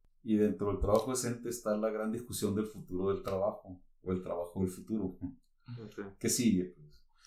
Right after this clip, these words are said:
Speaker 1: eh, ahorita hay como una, una moda del freelance, del startups, de, de ser así, créate tú mismo, eh, no seas esclavo, conviértete en chofer Uber,
Speaker 2: Ujú.
Speaker 1: ¿ya?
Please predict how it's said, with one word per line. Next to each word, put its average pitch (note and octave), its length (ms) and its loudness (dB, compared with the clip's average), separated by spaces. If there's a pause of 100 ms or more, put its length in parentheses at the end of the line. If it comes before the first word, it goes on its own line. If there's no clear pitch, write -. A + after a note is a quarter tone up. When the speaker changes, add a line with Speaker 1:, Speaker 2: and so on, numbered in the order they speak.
(340)
Speaker 1:
eh, - 220 -8 (100)
ahorita G2+ 400 2
hay A#2 180 4
como G#2 540 2 (720)
una, A#2+ 280 8
una A2+ 260 4
moda A2 440 4
del F#2+ 160 2
freelance, G2+ 840 0
del F2+ 200 0
startups, F#2+ 920 -6
de, - 280 -12 (200)
de F2+ 140 -8
ser F2+ 260 0
así, F#2 600 -2 (140)
créate G2 240 -2
tú F#2+ 160 -2
mismo, F#2 720 -2 (580)
eh, D#2 220 -10
no G#2 80 -2
seas G#2 240 -2
esclavo, F#2 680 0
conviértete G2 480 -4
en F#2 60 -2
chofer - 300 -4
Uber, G2 440 0
Speaker 2:
Ujú. A2+ 160 -10 (360)
Speaker 1:
¿ya? F#2 320 -6